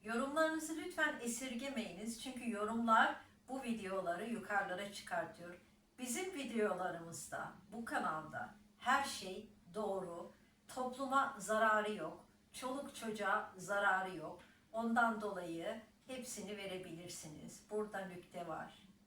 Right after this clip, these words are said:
Burada gülmek var. Burada ders var. Burada ibret var. Burada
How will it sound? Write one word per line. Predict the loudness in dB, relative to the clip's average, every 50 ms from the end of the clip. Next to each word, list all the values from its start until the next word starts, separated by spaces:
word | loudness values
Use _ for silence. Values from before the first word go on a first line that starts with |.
| _ _ _ _ _ _ -10
Burada | -8 -8 -6 -4 -2 0 0 0 -2 -4 -10 -18 -20 -20 -14
gülmek | -10 -8 -8 -8 -8 -8 -10 -10 -10 -10 -10
var. | -8 -8 -8 -10 -12 -18 -20 -20 -20 _ _ _ -12
Burada | -6 -2 -2 -2 0 2 2 4 4 2 0 -4 -8 -14 -20 -20 -20 -12 -4 0
ders | 2 4 4 2 2 -2 -4 -2 0
var. | 0 0 0 -2 -6 -12 -20 -20 _ _ _ -4
Burada | 0 2 4 4 4 6 4 4 4 4 0 -4 -12 -14 -8
ibret | -6 -6 -4 -2 0 0 0 0 0 -4 -4
var. | 0 0 0 0 -2 -6 -12 -18 -20 -20 _ _ -6
Burada | 2 6 8 8 8 8 6 4 4 4 4 2 -2